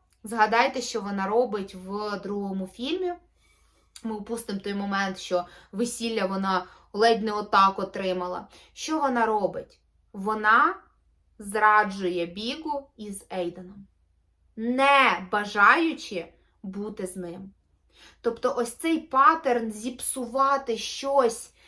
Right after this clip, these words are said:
рівне, цінне, опорне,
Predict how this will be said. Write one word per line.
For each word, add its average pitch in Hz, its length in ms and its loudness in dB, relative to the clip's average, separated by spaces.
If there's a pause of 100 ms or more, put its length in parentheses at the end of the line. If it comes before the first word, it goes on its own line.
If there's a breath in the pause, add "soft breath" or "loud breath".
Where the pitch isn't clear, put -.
(180 soft breath)
рівне, 226 720 -4
цінне, 233 960 -4 (240 loud breath)
опорне, 277 1080 2